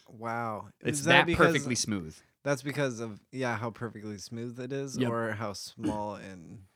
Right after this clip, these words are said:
Speaker 1: size it is?
Speaker 2: Well, yeah, they are small too. They're about the size of a city, though. So, like, a
Speaker 1: Mm.
Speaker 2: large city, say
Speaker 1: Yeah.
Speaker 2: L A or, um, or New York.
Speaker 1: But they're very dense, surely.
Speaker 2: Yeah, they are still millions and millions of times the mass of the Earth.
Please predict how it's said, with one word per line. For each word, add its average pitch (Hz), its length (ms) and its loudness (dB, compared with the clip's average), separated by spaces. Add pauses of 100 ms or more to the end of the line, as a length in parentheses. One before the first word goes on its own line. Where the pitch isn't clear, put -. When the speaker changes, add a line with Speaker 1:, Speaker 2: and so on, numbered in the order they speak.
(260)
Speaker 1:
size 98 480 -10
it 98 80 -16
is? - 80 -6
Speaker 2:
Well, 175 140 12
yeah, 202 200 8
they 190 160 6
are 220 200 6
small 170 500 4
too. 127 300 6
They're 123 160 6
about 160 260 4
the 170 80 -2
size 143 300 6
of 101 100 0
a 98 40 -2
city, 117 380 4
though. 78 340 -8 (320)
So, 131 140 0
like, 120 140 4
a - 40 6
Speaker 1:
Mm. 123 80 4
Speaker 2:
large 131 340 10
city, 87 360 2
say 117 300 4 (160)
Speaker 1:
Yeah. 117 240 -4
Speaker 2:
L 131 180 6
A 117 260 6
or, 104 380 2
um, 92 420 0 (140)
or 104 140 0
New 104 160 2
York. 101 440 -2 (140)
Speaker 1:
But 107 80 -14
they're 120 160 -4
very 113 260 -4
dense, 104 460 -10
surely. 104 440 -12 (120)
Speaker 2:
Yeah, 107 300 0
they 104 400 4
are 98 240 4
still 104 420 2
millions 101 560 0
and 95 100 -2
millions 92 300 -2
of 85 80 -12
times 90 280 -2
the 90 60 -6
mass 87 220 -4
of 76 100 -12
the 82 140 -8
Earth. 80 240 -12